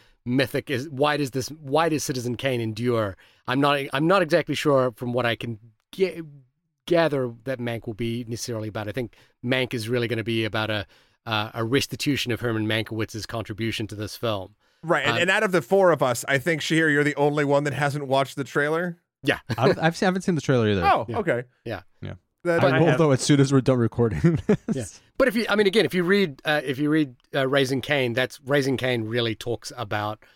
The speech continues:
Speaker 1: um, re-,
Speaker 4: Right.
Speaker 1: uh, reevaluating how important Herman Mankiewicz was, not just to the actual just writing of the screenplay, but what the film was intended to be about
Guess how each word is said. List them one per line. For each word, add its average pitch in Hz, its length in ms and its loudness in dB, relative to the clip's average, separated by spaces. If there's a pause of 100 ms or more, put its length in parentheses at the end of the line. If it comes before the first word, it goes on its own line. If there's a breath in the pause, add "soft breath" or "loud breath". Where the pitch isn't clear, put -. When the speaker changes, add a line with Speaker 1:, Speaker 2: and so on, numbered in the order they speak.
(200 soft breath)
Speaker 1:
um, 107 560 -4
re-, 117 480 -2 (500)
Speaker 4:
Right. 120 180 -2
Speaker 1:
uh, - 20 -6
reevaluating 120 960 2
how 117 260 0
important 110 460 -6
Herman 110 260 -4
Mankiewicz 107 480 -8
was, 107 240 -4
not 120 260 -2
just - 280 -6
to 110 340 -4 (320 soft breath)
the 117 60 -2
actual 110 180 -4
just 107 160 -12
writing 110 240 0
of 107 80 -4
the 104 60 -8
screenplay, 113 440 -4
but 110 120 -8 (120)
what 123 220 -2
the - 100 -6
film 107 360 -4
was 101 260 -10
intended 110 580 -8
to 110 120 -12
be 104 180 -8
about 101 420 -4